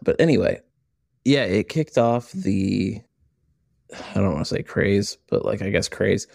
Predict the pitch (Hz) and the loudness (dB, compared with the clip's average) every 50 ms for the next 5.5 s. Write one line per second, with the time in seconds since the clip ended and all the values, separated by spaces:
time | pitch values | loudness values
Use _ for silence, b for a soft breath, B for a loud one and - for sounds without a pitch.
0 | b b b b b b b b - 95 95 92 90 92 92 87 92 - 65 - | b b b b b b b b 0 2 2 2 2 2 2 2 2 0 -4 0
1 | - 113 101 98 98 98 95 95 98 98 - - 95 98 101 101 - - - 95 | 2 4 4 4 4 2 2 2 2 0 0 0 0 0 0 -2 -4 -2 -2 -2
2 | 92 - - 175 101 104 - - - - - _ _ _ _ _ _ _ _ _ | -2 -2 -4 -4 -2 0 0 0 0 0 -2 _ _ _ _ _ _ _ _ _
3 | _ _ _ _ _ _ _ _ _ _ _ _ _ _ _ _ _ - - - | _ _ _ _ _ _ _ _ _ _ _ _ _ _ _ _ _ -12 -2 0
4 | 101 104 104 98 107 104 104 101 - - 101 101 101 101 - - - 98 - 95 | 2 2 4 4 4 2 2 0 0 0 0 2 2 2 0 0 0 0 0 0
5 | - - - - - - - - - - | 0 -2 -4 -4 -4 -6 -6 -6 -8 -10